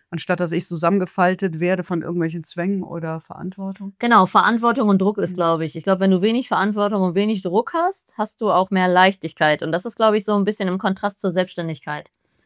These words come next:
Speaker 2: Weil als Selbstständiger hast du immer eine Verantwortung und einen Druck für Effizienz und, äh, Zahlen et cetera.
Speaker 1: Mhm. Mhm.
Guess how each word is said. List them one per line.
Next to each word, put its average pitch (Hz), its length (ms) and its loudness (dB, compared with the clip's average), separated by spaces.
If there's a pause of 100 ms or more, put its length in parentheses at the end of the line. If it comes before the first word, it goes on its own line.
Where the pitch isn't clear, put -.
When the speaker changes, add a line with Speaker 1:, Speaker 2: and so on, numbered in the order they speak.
(160)
Speaker 2:
Weil 156 120 -6
als 160 140 -4
Selbstständiger 208 560 2
hast 196 180 -2
du 190 40 -4
immer 226 180 4
eine 185 120 2
Verantwortung 170 640 0
und 151 140 -2
einen 190 100 4
Druck 196 320 0
für - 220 -2
Effizienz 208 640 -2
und, 175 300 -4
äh, 160 240 -2
Zahlen 196 380 2
et 156 100 -8
cetera. 240 540 2 (120)
Speaker 1:
Mhm. 180 120 -8
Mhm. 233 200 -2